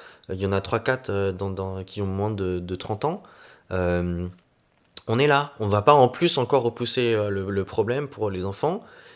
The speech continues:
Et, et je faisais cette, euh, cette, euh, pique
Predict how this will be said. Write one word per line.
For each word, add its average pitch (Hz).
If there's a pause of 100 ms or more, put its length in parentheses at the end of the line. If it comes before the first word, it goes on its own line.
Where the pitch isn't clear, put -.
(100)
Et, 98
et -
je -
faisais 107
cette, -
euh, 92
cette, -
euh, 92
pique -